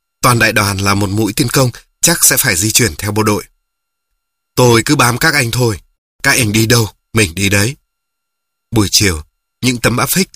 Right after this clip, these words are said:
tuy chưa khô hẳn, nhưng vẫn được đóng gói để kịp chuyển cho các đơn vị. Chúng tôi đang ngồi tán gẫu chờ lệnh,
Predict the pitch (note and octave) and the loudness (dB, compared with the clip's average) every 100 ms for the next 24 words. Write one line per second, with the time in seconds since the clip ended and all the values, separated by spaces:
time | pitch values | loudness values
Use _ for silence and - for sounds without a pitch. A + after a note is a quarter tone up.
0 | - C3+ A#2 - A#2+ C3+ A#2+ A#2 - _ | -2 0 2 2 2 0 0 -2 -6 _
1 | _ _ C#3 B2+ - D#3+ B2 G#2+ G#2 A#2 | _ _ 0 0 0 0 0 0 -2 -2
2 | A2 C3 G2+ F2+ - - A#2 E2+ - A2 | -4 -4 -4 -4 -4 -2 0 -2 -4 -6
3 | A2 C#3 C3 G#2 A2 - - _ _ _ | -4 -6 -4 -4 -4 -4 -10 _ _ _
4 | _ _ _ _ _ - A2 G#2+ B2 A#2 | _ _ _ _ _ -2 -2 2 0 0
5 | G#2+ A#2 G#2 F2 G2 A2+ A#2 - G#2+ G2 | -2 -2 -2 0 -2 -2 -2 0 2 0